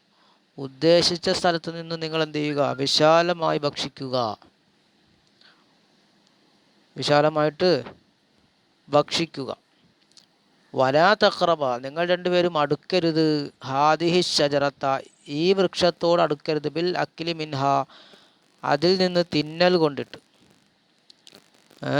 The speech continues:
നിങ്ങൾ അടുത്തു പോകരുത്. "ഫതകൂനാ മിനൽ ളാലിമീൻ", അപ്പോൾ നിങ്ങൾ രണ്ടുപേരും ആകും തെറ്റുകാരിൽപ്പെട്ടവരാകും. അപ്പൊ "വലാ തഖ്റബ ഹാദിഹി ശജറത്ത" എന്ന് പറഞ്ഞല്ലോ,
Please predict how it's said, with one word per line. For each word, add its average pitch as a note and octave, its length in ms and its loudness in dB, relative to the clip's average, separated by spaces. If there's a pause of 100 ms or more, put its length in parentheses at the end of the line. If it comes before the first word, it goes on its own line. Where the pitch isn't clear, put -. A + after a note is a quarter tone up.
(140)
നിങ്ങൾ D#3 220 0
അടുത്തു C#3+ 300 0
പോകരുത്. C3 440 -4 (1500)
"ഫതകൂനാ E3+ 640 2 (260)
മിനൽ D3+ 320 -4 (460)
ളാലിമീൻ", C#3+ 520 2
അപ്പോൾ E3+ 300 -4
നിങ്ങൾ E3 200 -6
രണ്ടുപേരും D#3 540 -2 (220)
ആകും D#3 240 -2 (1400)
തെറ്റുകാരിൽപ്പെട്ടവരാകും. D3 1500 0 (160)
അപ്പൊ C3 160 -10
"വലാ D3+ 280 2 (120)
തഖ്റബ E3 380 -4 (840)
ഹാദിഹി D3+ 480 0
ശജറത്ത" E3 520 0
എന്ന് E3+ 160 0
പറഞ്ഞല്ലോ, C3 280 -6